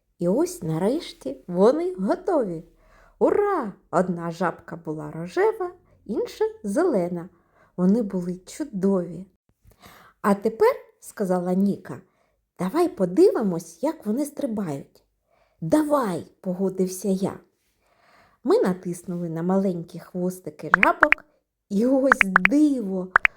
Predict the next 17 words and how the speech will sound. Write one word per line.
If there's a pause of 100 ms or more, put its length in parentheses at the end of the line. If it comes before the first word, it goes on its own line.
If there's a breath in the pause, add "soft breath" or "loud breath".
(180 loud breath)
Вони
застрибали. (920 soft breath)
«Ура!» —
закричали
ми. (360 soft breath)
«Вийшло!» (840)
Ми
почали
гратися
з
нашими
новими
іграшками. (560 soft breath)
Я
назвав
свою
жабку